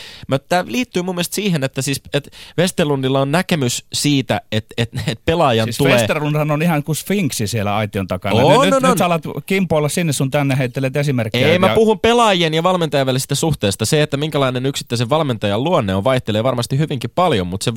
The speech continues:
Speaker 1: se suhde heidän välillä ja se, että pelaajien tulee voida hyvin ja että pelaajia tulee käsitellä yksilöinä, niin tämä on se, mitä Westerlund pyrkii tuomaan esiin. Ja se selkeästi, sua selkeästi häiritsee se, että puhutaan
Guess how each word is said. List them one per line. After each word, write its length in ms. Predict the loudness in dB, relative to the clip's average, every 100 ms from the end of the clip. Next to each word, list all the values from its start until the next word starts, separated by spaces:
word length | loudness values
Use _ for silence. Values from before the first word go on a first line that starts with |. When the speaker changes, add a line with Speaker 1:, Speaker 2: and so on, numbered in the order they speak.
| -6
Speaker 1:
se 160 | -6 -2
suhde 400 | -2 -2 0 0
heidän 240 | 0 0
välillä 340 | 0 0 0
ja 80 | 0
se, 120 | 0
että 180 | -2 -4
pelaajien 500 | -4 0 2 0 -2
tulee 240 | -2 -2 0
voida 200 | 0 0
hyvin 320 | -2 -2 -2
ja 100 | -4
että 100 | -2
pelaajia 360 | 0 0 0 -2
tulee 240 | -2 -2
käsitellä 400 | -2 -4 -4 -2
yksilöinä, 580 | -4 -2 -4 -4 -6 -10 -14 -20 -20 -6
niin 100 | -4
tämä 340 | 0 0 0 -2 -10 -14 -6
on 160 | -4
se, 80 | -2
mitä 220 | -2 0
Westerlund 460 | 0 0 -2 -2 -4 -2
pyrkii 260 | -2 -2
tuomaan 260 | -2 -2 0
esiin. 140 | 0
Ja 60 | -2
se 120 | -2
selkeästi, 340 | -2 -2 -4 -2
sua 120 | -2
selkeästi 340 | -2 -4 -2
häiritsee 400 | 0 0 0 -2
se, 60 | -2
että 140 | -2
puhutaan 380 | -4 0 0